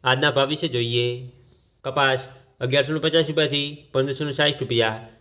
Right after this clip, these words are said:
કવલોકવન પાંચસો પાંચ રૂપિયાથી પાંચસો ને છેતાલીસ રૂપિયા, કવટુકડા ચારસો ને એકોતેર રૂપિયાથી સાતસો રૂપિયા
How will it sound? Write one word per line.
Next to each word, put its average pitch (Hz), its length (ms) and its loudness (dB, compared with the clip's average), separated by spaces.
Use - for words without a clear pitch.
કવલોકવન 139 600 2
પાંચસો 139 340 2
પાંચ 160 180 2
રૂપિયાથી 143 380 -2
પાંચસો 135 280 -2
ને 147 120 -4
છેતાલીસ 151 360 0
રૂપિયા, 117 360 0
કવટુકડા 135 540 0
ચારસો 131 280 2
ને 151 120 -2
એકોતેર 160 240 0
રૂપિયાથી 143 420 0
સાતસો 135 340 0
રૂપિયા 117 400 0